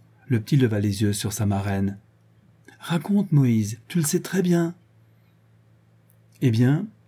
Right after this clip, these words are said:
dit Fred, d'une voix résolue, « on l'a mis dans un petit panier, le petit Moïse,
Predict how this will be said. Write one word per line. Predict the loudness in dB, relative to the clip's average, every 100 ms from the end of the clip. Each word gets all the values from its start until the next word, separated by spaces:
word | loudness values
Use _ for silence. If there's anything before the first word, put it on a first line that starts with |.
| _ -14
dit | -10 -8
Fred, | -8 -8 -6 -6 -8 -8
d'une | -6 -4
voix | -4
résolue, « | -4 -4 -2 -2 -2 -6 _ _ _ _ -2
on | 2
l'a | 4
mis | 6 4
dans | 2 2 2
un | 0
petit | -2 -4 0
panier, | 2 4 2 0 _ _ _ _
le | -6 -6
petit | -4 -2
Moïse, | 0 0 -4 -6